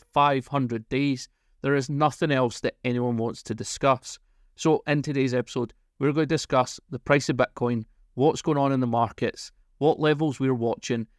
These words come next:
and what key indicators we're paying attention to in the next couple of days. So, as many of you will know, Bitcoin pumped over ten percent last week, moving from twenty-seven thousand dollars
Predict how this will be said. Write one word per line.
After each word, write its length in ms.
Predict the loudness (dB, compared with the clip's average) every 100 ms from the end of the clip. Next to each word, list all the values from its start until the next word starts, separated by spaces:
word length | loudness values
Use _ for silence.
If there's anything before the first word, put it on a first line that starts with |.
| _ -8
and 180 | -4 -2
what 220 | -2 -6
key 260 | -4 0
indicators 720 | 2 0 -2 -2 -2 -2 -6 -12
we're 220 | -2 0 2
paying 220 | 2 2
attention 460 | 2 0 0 -4 -2
to 220 | -2 -4 _ _ -2
in 140 | 0
the 100 | 2
next 280 | 0 -2 -4
couple 300 | -4 -2 -4
of 40 | -2
days. 460 | -2 -2 -6 -14 _ _ _ _ _ _ -2
So, 280 | 4 4 6
as 200 | 4 4
many 220 | 0 2
of 140 | 0
you 100 | 0
will 120 | -2 2
know, 280 | 2 2 -2 _ -2
Bitcoin 340 | 0 2 0
pumped 360 | 2 0 -2 -4
over 300 | -4 -2 -4
ten 240 | -2 -4
percent 400 | -4 -2 -2 0
last 280 | 0 0 -2
week, 220 | -10 -10 -6
moving 320 | -2 -2 -2
from 160 | -4 -6
twenty-seven 560 | -4 -4 -2 -2 -2
thousand 340 | -2 -2 -4 -2
dollars 400 | 0 2 0